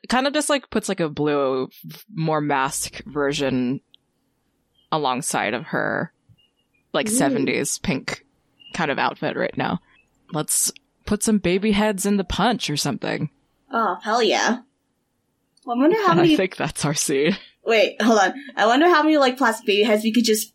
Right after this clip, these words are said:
Speaker 2: put around, like, you know, the whole festival until people start noticing.
Speaker 1: Let's go now. Let's, like, get there early.
Speaker 2: Yeah,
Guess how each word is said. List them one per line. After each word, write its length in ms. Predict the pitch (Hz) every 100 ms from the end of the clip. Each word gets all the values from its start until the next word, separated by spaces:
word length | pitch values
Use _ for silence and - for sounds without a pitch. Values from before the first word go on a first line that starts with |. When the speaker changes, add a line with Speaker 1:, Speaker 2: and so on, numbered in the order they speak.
| _
Speaker 2:
put 160 | - 214
around, 400 | 214 190 190 196
like, 280 | 196 185 180
you 160 | 196 190
know, 240 | 170 175
the 140 | 220 196
whole 180 | 190
festival 640 | 190 180 220 208 202 202 -
until 260 | 196 190 196
people 220 | 202 190
start 240 | 180 180 180
noticing. 580 | 165 180 135 180 254 - _ _ -
Speaker 1:
Let's 240 | 170 185 -
go 100 | 277
now. 400 | 170 113 71 165
Let's, 280 | 156 165 -
like, 160 | 190
get 160 | - 170
there 220 | 147 104
early. 420 | - 127 104 113 -
Speaker 2:
Yeah, 240 | 208 214